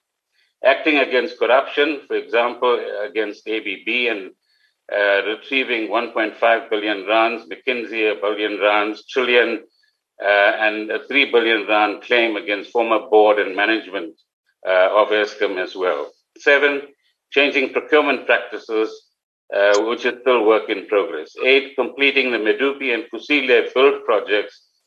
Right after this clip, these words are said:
notwithstanding the various difficulties that, uh, confronted by Eskom. Preparing for the re-, new renewables and the just energy transition are among some of the things that Eskom is undertaking, Chairperson.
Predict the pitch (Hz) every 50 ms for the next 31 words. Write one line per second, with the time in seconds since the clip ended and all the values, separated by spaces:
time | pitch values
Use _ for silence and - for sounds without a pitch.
0 | - - - - - 131 143 131 127 131 - - - 127 117 117 117 113 104 107
1 | 101 107 110 113 107 110 110 - - - 113 - 120 110 - 110 110 104 101 -
2 | 107 104 101 98 - - 101 98 101 - - - 104 98 95 98 95 - - 104
3 | 90 - 110 110 101 87 - 104 - - - 92 90 90 98 92 82 - - 78
4 | 73 - _ _ _ _ _ _ _ _ _ _ _ _ - 127 127 - 151 147
5 | 147 151 143 135 - - 135 127 123 120 120 120 117 117 117 117 - - 107 104
6 | 117 131 139 135 139 107 113 117 123 131 127 120 104 107 107 113 135 147 143 -
7 | - 113 107 104 98 - - _ _ _ _ _ _ _ _ _ - 113 123 131
8 | 127 120 101 120 127 127 - - 127 117 117 113 104 101 107 101 98 - - 110
9 | 101 98 - - 131 113 101 - 113 92 90 90 - - - - - - - -
10 | 113 117 117 117 123 139 147 135 - - 147 143 156 156 143 139 131 - 139 123
11 | 117 117 110 101 - 113 110 - 113 113 107 104 - - 110 104 110 110 98 92
12 | 92 104 101 95 95 95 92 - - 104 98 - 92 87 82 - - 90 85 -
13 | 85 78 73 - _ _ _